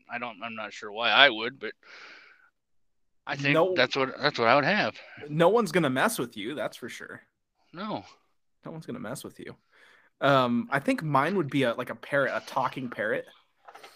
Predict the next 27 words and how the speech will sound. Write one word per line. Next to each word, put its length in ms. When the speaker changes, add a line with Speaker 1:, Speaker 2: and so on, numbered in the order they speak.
Speaker 2:
because 300
when 100
I'm 140
at 80
the 80
bar 320
and 100
I'm 240
<laughs> 400
getting, 300
you 80
know, 140
I've 140
had 120
a 160
little 300
too 180
much 220
to 80
drink 320
and 60
I'm 80
at 80
the 60
Fat 340
Toad 280
Pub, 320